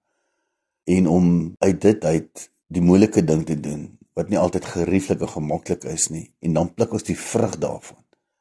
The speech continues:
Dalk bevind jy jouself in 'n omgewing en in 'n scenario waar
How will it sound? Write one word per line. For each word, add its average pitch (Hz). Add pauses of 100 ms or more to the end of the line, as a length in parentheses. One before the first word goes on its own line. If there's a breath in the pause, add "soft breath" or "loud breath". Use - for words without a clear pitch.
(1040)
Dalk 95
bevind 98
jy 95
jouself 85
in 82
'n 80
omgewing 80
en 80
in 78
'n 80
scenario 76
waar 76